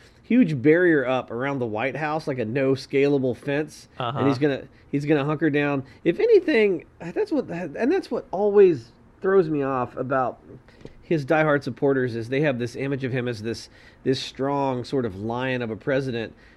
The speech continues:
Speaker 1: And I'm like, he built a bunker around the White House to hide in on election night.
Speaker 2: Yeah, I mean, even before that, when he was gassing his own people, like, he had barbed wire up all around the White House as he hid in a bunker.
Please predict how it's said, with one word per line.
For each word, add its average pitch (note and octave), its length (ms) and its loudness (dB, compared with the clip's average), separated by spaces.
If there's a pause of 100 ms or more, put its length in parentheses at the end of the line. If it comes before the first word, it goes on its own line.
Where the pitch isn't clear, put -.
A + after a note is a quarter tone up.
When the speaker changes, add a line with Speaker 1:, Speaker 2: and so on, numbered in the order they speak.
Speaker 1:
And D#3 120 -2
I'm F3 60 2
like, E3+ 260 0 (100)
he A#3 180 0
built C4+ 360 4
a A3+ 80 2
bunker G#3+ 560 2 (160)
around G#3+ 260 0
the G3+ 60 4
White G3 320 2
House F#3+ 260 -2
to F3+ 100 -2
hide G#3 400 0
in G3 140 2
on E3+ 160 -2
election D#3+ 560 0
night. G#2 320 -4 (340)
Speaker 2:
Yeah, E3 220 0
I B2 60 -2
mean, C3 140 -4
even G3 180 -2
before C3+ 380 0
that, G#2+ 180 -2
when A#2+ 100 -4
he C#3 60 -2
was B2+ 160 -2
gassing C#3 380 0
his A#2+ 140 -4
own A#2+ 220 0
people, A#2+ 480 -4
like, G#2 220 -4
he B2 160 -4
had A2+ 520 0
barbed A#2 360 0
wire A#2+ 200 4
up G2+ 140 -6
all A#2 300 -4
around A2 580 -4 (100)
the C#3+ 140 -2
White B2 220 2
House A2 240 -2
as B2 80 -14
he G#2+ 80 -8
hid C3+ 180 -2
in A2 80 -6
a G2 60 -4
bunker. F#2+ 500 -6